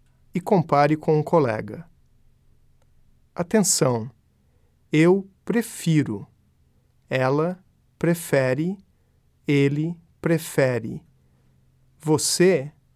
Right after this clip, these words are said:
prefere. Letra A. Você prefere sopa de frango ou de legumes?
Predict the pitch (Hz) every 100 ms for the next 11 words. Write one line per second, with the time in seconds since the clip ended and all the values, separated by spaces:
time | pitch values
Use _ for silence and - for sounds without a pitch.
0 | _ _ - 185 180 - 123 117 - 175
1 | _ _ _ _ _ _ _ _ _ _
2 | _ _ _ _ _ _ _ 214 254 254
3 | 220 139 120 123 - _ _ _ _ _
4 | _ _ _ _ _ _ _ _ - 208
5 | - 320 269 - 190 170 156 - 160 156
6 | 143 123 - 143 170 233 240 247 - 185
7 | 170 170 170 131 120 117 123 147 - -
8 | -